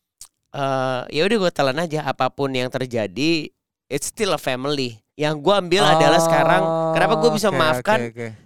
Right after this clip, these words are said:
Speaker 1: Ken-, kenapa gua bisa memaafkan? Ya karena gua udah ngerasa kayaknya sekarang waktunya gua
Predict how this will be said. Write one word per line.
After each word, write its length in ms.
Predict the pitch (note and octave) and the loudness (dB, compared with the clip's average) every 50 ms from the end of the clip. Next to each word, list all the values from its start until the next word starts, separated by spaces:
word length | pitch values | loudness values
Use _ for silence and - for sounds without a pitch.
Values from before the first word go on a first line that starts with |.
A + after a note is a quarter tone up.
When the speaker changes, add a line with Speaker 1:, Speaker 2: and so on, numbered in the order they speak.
| _ _ - | _ _ -6
Speaker 1:
Ken-, 260 | - D#3+ D3+ A#2+ - | -4 -4 -4 -4 -6
kenapa 240 | - D#3+ D#3 D3+ E3+ | -6 -2 0 0 0
gua 140 | E3 D#3 D#3+ D3+ | 0 0 0 0
bisa 140 | D3 D#3+ C#3+ | 2 0 0
memaafkan? 460 | D3 C#3+ C3 B2+ B2+ - - F#3+ - - _ | 0 0 0 -2 -2 -2 -4 -4 -4 -4 _
Ya 340 | - A2+ A2+ A2+ A2+ A2+ A2+ G#2+ A2 A2 G#2+ G#2 G#2 G2+ | -10 -6 -4 -2 -2 0 0 0 0 0 -2 -2 -4 -8
karena 480 | - A#2 G#2+ G2 F#2 F#2+ A2 C#3+ E3+ F#3 F#3+ - _ _ _ | -10 -12 -12 -12 -12 -10 -8 -6 -6 -6 -8 -10 _ _ _
gua 120 | - D3+ E3+ | -4 -4 -2
udah 140 | E3 D#3+ C#3 | -2 -2 -4
ngerasa 260 | B2 A2 A2 A#2+ C3 | -2 -2 -4 -4 -6
kayaknya 840 | - - B2+ B2+ A#2 A2+ A2 A2 A2 G2 A2 C3+ D3 D#3+ E3 - - _ _ _ _ - - - _ _ _ _ | -6 -4 -4 -2 -2 -2 -2 -4 -4 -4 -4 -4 -4 -4 -4 -8 -12 _ _ _ _ -16 -16 -16 _ _ _ _
sekarang 400 | - - - A#2+ A#2+ C3 D3+ D3+ | -18 -14 -8 -6 -4 -4 -2 -4
waktunya 460 | C#3 B2 A#2 - B2+ A#2 A2 A#2+ B2 A#2+ | -6 -8 -8 -8 -10 -8 -6 -6 -6 -6
gua 340 | A2 G#2+ G#2+ G#2 A2+ A2+ | -6 -6 -6 -4 -4 -4